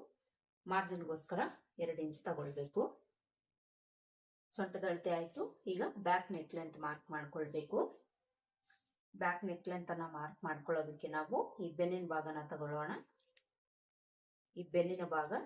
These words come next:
ಎಷ್ಟಿರುತ್ತೋ ನೋಡ್ಕೊಂಡು ನಾವು ತಗೊಂಡಿದೀವಿ ಅಂದ್ರೆ ಕರೆಕ್ಟ್ ಆಗಿ ನಮ್ಗೆ ನೆಕ್ ಲೆಂತ್ ಸಿಗುತ್ತೆ. ಈ ಬೆನ್ನಿನ ಭಾಗ ಮಿಡಿಲ್ ಅಲ್ಲಿ ನೋಡ್ಕೊಳ್ಳಿ,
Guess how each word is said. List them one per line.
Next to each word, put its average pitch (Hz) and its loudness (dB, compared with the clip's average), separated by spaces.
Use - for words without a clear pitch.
ಎಷ್ಟಿರುತ್ತೋ 170 -2
ನೋಡ್ಕೊಂಡು 151 -6
ನಾವು 147 -4
ತಗೊಂಡಿದೀವಿ 151 -6
ಅಂದ್ರೆ 202 -2
ಕರೆಕ್ಟ್ - -4
ಆಗಿ 156 -4
ನಮ್ಗೆ 147 0
ನೆಕ್ 220 -2
ಲೆಂತ್ 147 -6
ಸಿಗುತ್ತೆ. 147 -4
ಈ 185 0
ಬೆನ್ನಿನ 180 2
ಭಾಗ 170 0
ಮಿಡಿಲ್ 190 6
ಅಲ್ಲಿ 185 4
ನೋಡ್ಕೊಳ್ಳಿ, 170 2